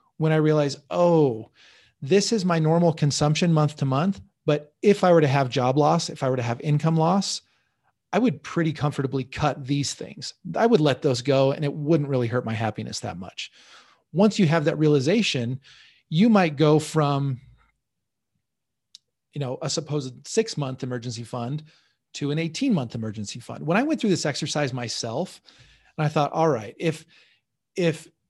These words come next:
it really gets tough, if my businesses fail, if I, you know, if I can't go make money at all, how long would the cash on hand actually last me?"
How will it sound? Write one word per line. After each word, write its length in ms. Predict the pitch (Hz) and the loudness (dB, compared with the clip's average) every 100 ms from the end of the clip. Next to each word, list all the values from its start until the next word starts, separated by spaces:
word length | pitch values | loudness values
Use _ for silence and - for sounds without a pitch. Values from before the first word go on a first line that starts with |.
| _ _ | _ _
it 160 | 165 156 | -6 -4
really 720 | 160 185 226 226 214 196 151 _ _ 139 | -4 0 4 4 2 -2 -8 _ _ -2
gets 480 | 160 160 156 - - _ _ | 0 0 -2 -10 -12 _ _
tough, 520 | - 135 87 - - _ _ _ _ _ | -10 -8 -8 -14 -20 _ _ _ _ _
if 140 | 117 | -14
my 120 | 113 | -12
businesses 520 | 110 160 165 151 175 - | -8 -6 -4 -4 -4 -4
fail, 580 | 156 147 143 147 139 151 _ - | -2 -2 -2 -4 -8 -14 _ -18
if 280 | - 110 - | -16 -14 -10
I, 160 | 107 98 107 | -10 -10 -14
you 80 | 127 | -14
know, 120 | 107 | -14
if 120 | - | -16
I 60 | 117 | -16
can't 400 | - 180 175 156 | -6 -4 -4 -2
go 120 | 156 | -2
make 240 | 143 135 | -2 -4
money 240 | 139 135 120 | -6 -6 -6
at 100 | 117 | -8
all, 460 | 147 127 95 71 - - _ _ | -6 -4 -6 -10 -16 -20 _ _
how 200 | - 165 | -6 -2
long 240 | 202 190 165 | 2 0 0
would 100 | 135 | -2
the 80 | |
cash 420 | 104 - 143 147 151 | -6 -4 -2 -2 -2
on 140 | 143 | -2
hand 340 | 120 135 127 - | -2 -4 -6 -8
actually 420 | 135 120 - 135 | -8 -8 -8 -6
last 360 | 147 202 180 - | -4 -4 -6 -10
me?" 200 | - | -18